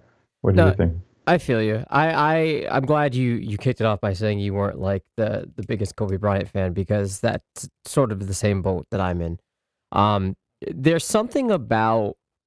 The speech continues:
Speaker 2: you know, when, when a celebrity dies, I'm the kind of guy that just sort of, like, reflects and say, like, "Okay,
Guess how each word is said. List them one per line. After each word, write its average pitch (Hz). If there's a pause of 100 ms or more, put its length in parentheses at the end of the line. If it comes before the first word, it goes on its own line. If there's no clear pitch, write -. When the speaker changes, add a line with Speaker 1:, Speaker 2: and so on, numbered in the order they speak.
Speaker 2:
you 131
know, 117
when, 110
when 110
a 104
celebrity 110
dies, 101 (480)
I'm 208
the 208
kind 170
of 120
guy 113 (280)
that 117
just 127
sort 123
of, 107
like, 98
reflects 110
and 113
say, 120
like, 123
"Okay, 131